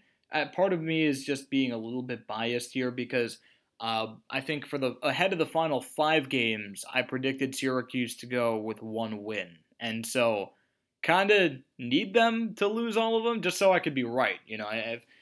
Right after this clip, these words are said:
if, uh, if the Syracuse Orange are not gonna be good, I might as well be right. So, it was looking pretty bad after that Notre Dame win.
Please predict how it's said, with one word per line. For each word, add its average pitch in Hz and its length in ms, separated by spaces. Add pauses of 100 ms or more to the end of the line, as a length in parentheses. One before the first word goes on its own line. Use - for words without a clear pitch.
if, 165 220
uh, 175 120
if 190 180
the 180 100
Syracuse 254 580
Orange 175 420
are 156 60
not 180 220
gonna 165 100
be 151 120
good, 135 480 (300)
I 143 80
might 180 220
as 156 160
well 160 160
be 135 140
right. 113 380 (160)
So, 123 500 (240)
it - 40
was 131 140
looking 180 240
pretty 180 220
bad 143 360
after 135 280
that 131 180
Notre 135 280
Dame 123 260
win. 104 340